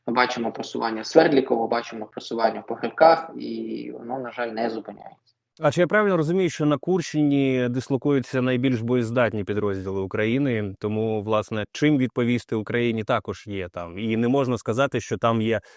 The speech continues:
Speaker 2: зараз надзвичайно крихкою для України ситуація. Тобто плюс-мінус стабільна?
Speaker 1: Важко сказати, знову ж таки, тому що вони мають просування, логістика, а, вона, е, порушена,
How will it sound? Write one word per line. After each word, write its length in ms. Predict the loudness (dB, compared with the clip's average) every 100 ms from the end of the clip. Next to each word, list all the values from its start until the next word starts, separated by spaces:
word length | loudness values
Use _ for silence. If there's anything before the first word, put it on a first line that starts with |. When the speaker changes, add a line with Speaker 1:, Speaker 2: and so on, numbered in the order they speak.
| _
Speaker 2:
зараз 320 | 2 2 2
надзвичайно 540 | -2 -2 -2 0 0 -2
крихкою 680 | -2 -2 0 0 2 2
для 140 | 0 -2
України 480 | -2 -4 -4 -6 -8
ситуація. 680 | -10 -10 -10 -10 -12 -16 -14 -8
Тобто 220 | -6 0
плюс-мінус 540 | 4 4 6 6 4
стабільна? 560 | 2 2 2 0 -2 -6 _ _ _ _ _ _ _ _ _ _ _ _ _ _ _ _ _ 0
Speaker 1:
Важко 400 | 2 2 -2 -8
сказати, 500 | -6 -2 -2 -4 -6
знову 300 | -4 -4 -6
ж 100 | -14
таки, 200 | -16 -14
тому 260 | -12 -12
що 160 | -12 -8
вони 180 | -4 2
мають 260 | 2 2
просування, 640 | 0 -4 0 2 2 -2 -12 _
логістика, 960 | -4 -2 4 4 4 -2 -6 -8 -10 -10
а, 160 | -10 -10
вона, 720 | -6 -4 4 6 6 4 -2
е, 340 | -10 -10 -10 -10 -8
порушена, 640 | -4 -4 -4 -8 -10 -12